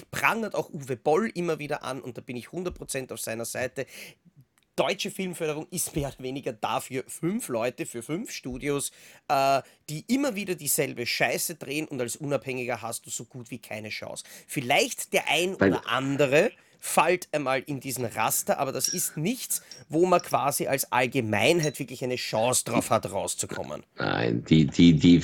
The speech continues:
Speaker 2: deutsche Filmförderung ist durchaus korrupt. Also da gehen tatsächlich, und das habe ich schon von Leuten, die dort mal waren,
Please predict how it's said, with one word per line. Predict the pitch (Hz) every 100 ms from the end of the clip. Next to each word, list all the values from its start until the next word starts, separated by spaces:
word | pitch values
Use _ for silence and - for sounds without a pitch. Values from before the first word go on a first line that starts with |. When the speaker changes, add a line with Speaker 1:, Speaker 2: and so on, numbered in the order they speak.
| -
Speaker 2:
deutsche | 98 95 101
Filmförderung | 87 117 135 - 107 85 90
ist | - -
durchaus | 92 78 78 -
korrupt. | - 73 71 71 - -
Also | 87
da | 78 90
gehen | 80 104 123
tatsächlich, | 98 90 98 92
und | 87
das | 82 - - - - _ _ _ _ -
habe | 90 92
ich | 87
schon | - 87 78
von | 85
Leuten, | 78 87 80 78
die | 76 71
dort | 76 73
mal | 71 69 67
waren, | 73 80